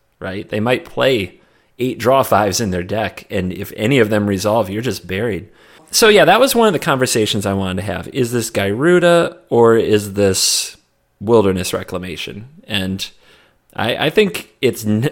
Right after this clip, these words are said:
I don't think it's even close to Garuda, because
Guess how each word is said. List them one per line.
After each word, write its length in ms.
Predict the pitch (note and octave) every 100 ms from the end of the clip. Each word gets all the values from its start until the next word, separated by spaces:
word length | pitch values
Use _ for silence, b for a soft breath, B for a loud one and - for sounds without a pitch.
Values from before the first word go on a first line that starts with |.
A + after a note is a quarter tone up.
| -
I 100 | C3
don't 200 | D3+ C3
think 160 | C#3 A2
it's 180 | F#2+ -
even 260 | C#3+ A2 F#2+
close 280 | G#2 G#2 -
to 80 | G#2
Garuda, 580 | F2+ F2+ F2+ F2+ F#2 G2
because 380 | A2 D3+ A#2+